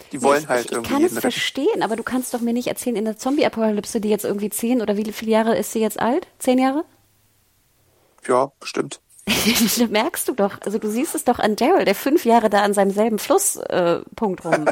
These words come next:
Speaker 1: <laughs>
Speaker 2: Wenn jeder das tun würde, dann würde es halt keine Gesellschaften geben. Kein Alexandria.
Speaker 1: Ja, und da gab's ja auch den Punkt, äh, früher, äh, äh, ähm, in der Episode, wo Carol schon wieder so ein bisschen,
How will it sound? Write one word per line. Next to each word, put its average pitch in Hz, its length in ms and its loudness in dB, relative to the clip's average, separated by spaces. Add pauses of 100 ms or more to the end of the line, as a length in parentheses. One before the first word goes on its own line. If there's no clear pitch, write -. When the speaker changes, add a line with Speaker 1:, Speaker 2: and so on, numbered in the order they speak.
(120)
Speaker 1:
<laughs> - 160 -2
Speaker 2:
Wenn 240 140 2
jeder 285 240 0
das 214 180 -2
tun 160 260 -4
würde, 135 340 -6 (100)
dann 214 140 -2
würde 233 160 0
es 233 120 -4
halt 247 140 0
keine 247 240 0
Gesellschaften 214 600 -4
geben. 277 400 -2 (640)
Kein 233 160 6
Alexandria. 160 800 -2 (3250)
Speaker 1:
Ja, 131 100 4
und 123 100 0
da 127 100 4
gab's 151 220 2
ja 151 80 4
auch 160 80 2
den 143 160 0
Punkt, 123 340 -4
äh, 120 280 2
früher, 131 560 0
äh, 143 60 2
äh, 139 440 0 (180)
ähm, 123 320 0 (420)
in 127 100 -4
der 131 120 4
Episode, 127 460 2
wo 120 240 2 (280)
Carol 131 280 2
schon 127 200 -8
wieder 123 160 0
so 127 100 -4
ein 120 40 -16
bisschen, 123 420 -2